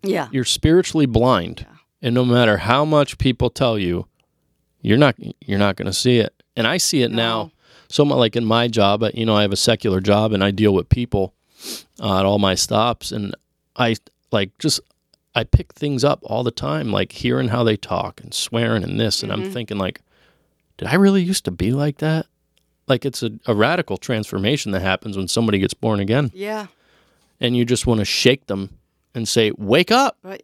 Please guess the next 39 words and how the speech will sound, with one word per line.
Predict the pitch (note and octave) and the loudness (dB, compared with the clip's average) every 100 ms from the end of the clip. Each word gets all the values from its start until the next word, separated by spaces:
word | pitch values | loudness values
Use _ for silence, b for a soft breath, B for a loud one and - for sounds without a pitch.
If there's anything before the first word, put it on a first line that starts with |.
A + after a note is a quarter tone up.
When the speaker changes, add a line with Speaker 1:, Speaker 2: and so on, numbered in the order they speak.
| _ | _
Speaker 1:
you | G#3 - | -20 -20
can't. | - G3 G#3 A3+ A3 G2+ | -20 -16 -14 -12 -12 -8
Speaker 2:
No, | B2 A3+ | -2 2
you | D3+ | 2
can't. | - D3 E3+ - _ - | 2 -2 -2 -4 _ -4
Like, | A2 | -2
the | G2+ | -2
Holy | A2 C3 | 2 2
Speaker 1:
Not | A#2 - | 0 -2
the | C3 | -2
way | |
Speaker 2:
Spirit | D3+ - | -2 -4
Speaker 1:
to | F#3+ | -10
do | G2+ G2 | -14 -14
it. | G3+ - | -14 -8
Speaker 2:
ha-, | A#2+ - | -8 -4
you | A#2 | -2
know, | A2 C#3 C#3+ | 0 0 0
like, | A#2+ A#2+ | -2 -2
it | A#2+ - | -6 -4
took | A#2+ A2 | -4 0
God | A#2 C3+ - | 0 0 -4
thirty-three | - B2 B2 - C3 A#2+ | -2 0 0 -2 0 2
years | C3+ E3 B2+ - - _ _ _ _ | 2 2 0 -2 -12 _ _ _ _
to | A2+ | 0
move | A2 B2 | 2 2
the | A#2+ | 0
pieces | - C#3+ D#3+ A#2 G2 | 0 0 0 -2 0
in | |
my | G#2 G2+ | 0 2
life | G2 G#2 A#2 - | 2 2 0 -2
just | C#3 - | -4 -4
to | - | -4
get | C3 C3+ | -4 -2
my | A#2+ B2 | 0 0
heart | A#2+ D3 - | 2 0 -2
to | G#2+ | -6
the | - | -4
point | G#2+ G2+ | -4 -4